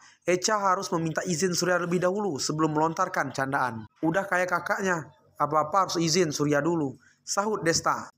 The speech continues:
"Kenapa? Emang Surya begitu pengaruhnya ke kamu?" sahutnya. Tak berselang lama, Echa Aura diminta untuk menceritakan sosok Surya Insomnia. Putri pengusaha Erwin Japasal ini tampak segan. "Emang dia suka marah-marah kalau kamu lakukan hal yang tak pantas?"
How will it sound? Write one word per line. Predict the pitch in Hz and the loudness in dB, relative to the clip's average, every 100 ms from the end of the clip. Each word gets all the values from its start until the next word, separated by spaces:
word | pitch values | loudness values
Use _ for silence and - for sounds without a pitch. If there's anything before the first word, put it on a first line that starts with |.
| - | -6
"Kenapa? | 170 214 - 170 170 160 | -2 0 2 0 0 -2
Emang | 180 208 | 0 0
Surya | 202 214 | 2 2
begitu | 196 190 190 | 2 0 -2
pengaruhnya | - 180 147 147 147 | -2 0 2 0 0
ke | 143 | 0
kamu?" | 131 135 117 - _ _ _ | -2 -2 -6 -10 _ _ _
sahutnya. | - 214 196 151 127 104 - _ | 0 4 4 4 0 -2 -12 _
Tak | 196 226 | 0 2
berselang | 233 233 240 | 0 2 2
lama, | 254 202 175 247 - - 190 | 2 4 2 0 -6 -6 0
Echa | 202 247 | 2 2
Aura | 240 240 | 2 2
diminta | 214 220 214 226 | 0 0 0 0
untuk | 202 180 214 196 | 2 0 -2 0
menceritakan | 185 190 170 180 185 175 | 0 0 0 0 0 0
sosok | 208 202 214 202 | 0 2 0 0
Surya | - 196 190 | 0 2 2
Insomnia. | 185 170 - 180 180 160 120 - - - - | 2 0 0 0 0 0 0 -4 -16 -20 -2
Putri | 156 151 151 | 0 2 0
pengusaha | 156 156 175 170 165 | 0 0 0 0 0
Erwin | 165 165 | -4 -2
Japasal | 165 165 160 175 190 | -2 0 0 0 0
ini | 202 | -2
tampak | 196 - 208 202 - 175 - | -4 -2 0 0 -2 -2 -2
segan. | 151 151 110 98 _ | -2 -2 -4 -12 _
"Emang | 160 202 208 | -2 -2 0
dia | 202 | 0
suka | 202 180 180 | 0 -2 0
marah-marah | 180 175 160 139 151 | 2 2 2 2 2
kalau | 139 143 139 | 2 0 2
kamu | 147 147 | 2 2
lakukan | 143 143 151 | 0 -2 -4
hal | 143 147 | 0 -2
yang | 143 - | -2 -4
tak | |
pantas?" | - 120 120 131 - | -4 -2 0 -2 -2